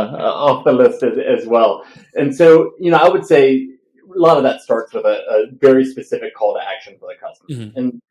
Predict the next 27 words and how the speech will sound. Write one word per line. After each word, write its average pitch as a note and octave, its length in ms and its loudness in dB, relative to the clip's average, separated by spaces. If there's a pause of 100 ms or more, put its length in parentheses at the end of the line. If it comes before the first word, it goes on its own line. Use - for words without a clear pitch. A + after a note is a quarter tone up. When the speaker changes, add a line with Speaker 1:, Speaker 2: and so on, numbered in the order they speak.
(200)
Speaker 1:
you C#3+ 100 -2
know, B2 80 -2
we F#3 160 -4
live E3 200 4
in C#3 60 -2
a B2+ 100 0
world B2 440 0
where, A2 380 -6 (720)
you D3 180 -10
know, - 100 -12
attention C3 960 -8 (600)
is B2 240 -10
becoming A#2+ 520 -6
shorter A#2 360 -2
and G2+ 100 -10
shorter F#2+ 340 -8
for - 100 -14
the - 120 -16
customer. - 420 -18 (360)
And A#2 160 -14
so C#3+ 100 -4
Speaker 2:
Mm-hmm. C3 140 -2
Speaker 1:
you F#3+ 80 -6
need E3+ 140 -6
to C3+ 100 0
have B2+ 280 -10
a G2 60 -8